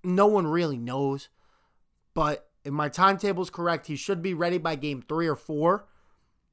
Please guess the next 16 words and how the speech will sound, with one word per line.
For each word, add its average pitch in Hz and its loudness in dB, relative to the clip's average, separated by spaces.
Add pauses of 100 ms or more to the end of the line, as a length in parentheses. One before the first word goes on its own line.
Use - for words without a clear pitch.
(1080)
And 147 -2
by 147 6
then, 175 0
they'll 165 2
already 160 2
have 147 -4
a 147 -8
two 160 -2
oh 143 2
lead 135 -4
because 123 -8
I 131 -6
think 139 -6
they're 131 -6
going 127 -6
to 107 -10